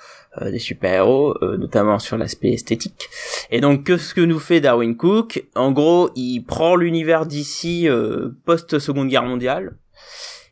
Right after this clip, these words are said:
et, euh, il t'explique, euh, enfin, tu, tu découvres cet univers avec, euh, la création des nouveaux super-héros, euh, qu'on, qu'on est tous de D C,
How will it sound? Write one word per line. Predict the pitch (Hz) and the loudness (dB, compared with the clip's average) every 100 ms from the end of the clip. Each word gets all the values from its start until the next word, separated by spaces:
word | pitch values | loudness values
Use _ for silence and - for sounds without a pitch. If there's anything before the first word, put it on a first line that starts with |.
| _ _ | _ _
et, | 127 170 185 | 2 4 6
euh, | 165 131 123 117 113 110 110 | 4 4 4 4 2 0 -4
il | 117 | -6
t'explique, | 117 120 - 165 180 - | -8 -10 -4 -4 -2 0
euh, | 131 117 113 113 113 | 2 2 0 -2 -4
enfin, | 127 | -6
tu, | 120 127 117 | -6 -8 -10
tu | - 131 | -10 -4
découvres | 139 143 175 | -2 -2 -4
cet | 160 - | -4 -4
univers | 135 120 147 160 | -4 0 0 0
avec, | 123 139 165 - | 0 2 0 -2
euh, | 117 113 | -2 0
la | 117 | 0
création | 123 - 135 139 151 | 0 2 0 0 -4
des | 151 143 | -2 0
nouveaux | 135 135 135 | 0 0 -2
super-héros, | 139 139 143 127 127 120 123 147 160 131 120 | -4 -6 -2 0 2 2 2 2 2 0 -4
euh, | |
qu'on, | - 117 | -6 -10
qu'on | 113 127 | -6 -4
est | 117 117 | -4 -4
tous | 143 | -8
de | 139 | -6
D | 120 120 | -6 -8
C, | - 151 175 | -10 -10 -10